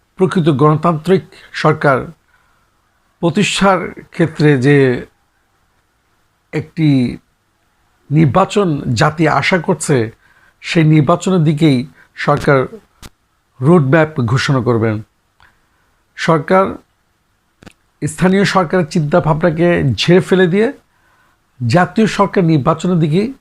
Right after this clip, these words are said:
সরকারকে এগোতে হবে। আমি মনে করি স্থানীয় সরকারের চেয়ে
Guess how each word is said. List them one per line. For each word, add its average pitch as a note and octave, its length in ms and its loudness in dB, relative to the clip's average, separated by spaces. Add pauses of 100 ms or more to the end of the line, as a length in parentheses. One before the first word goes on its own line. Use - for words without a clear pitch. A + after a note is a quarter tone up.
(800)
সরকারকে D3 480 0
এগোতে C#3 260 0
হবে। D#3+ 280 2 (1700)
আমি D3 540 2 (520)
মনে D#3+ 280 2
করি D#3 480 2 (2750)
স্থানীয় G#3 420 0
সরকারের G3+ 500 0
চেয়ে A#3+ 420 0